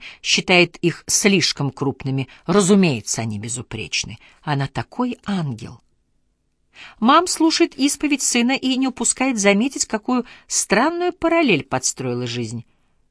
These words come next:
Много лет она была замужем за человеком, которого общество вежливо предпочло считать тяжело больным, и когда его привозили домой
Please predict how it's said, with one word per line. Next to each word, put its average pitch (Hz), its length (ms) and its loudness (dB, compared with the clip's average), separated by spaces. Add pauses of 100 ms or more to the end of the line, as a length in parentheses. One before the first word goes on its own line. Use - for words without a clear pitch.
(420)
Много 226 360 4
лет 339 220 0
она 233 160 4
была 180 220 4
замужем 214 460 2
за 160 140 0
человеком, 180 600 0
которого 170 400 -2
общество 196 600 -2
вежливо 208 480 2 (320)
предпочло 202 800 2
считать 208 600 2
тяжело 254 420 0
больным, 185 480 2 (380)
и 165 100 0
когда 175 280 2
его 156 200 4
привозили 160 480 2
домой 151 400 0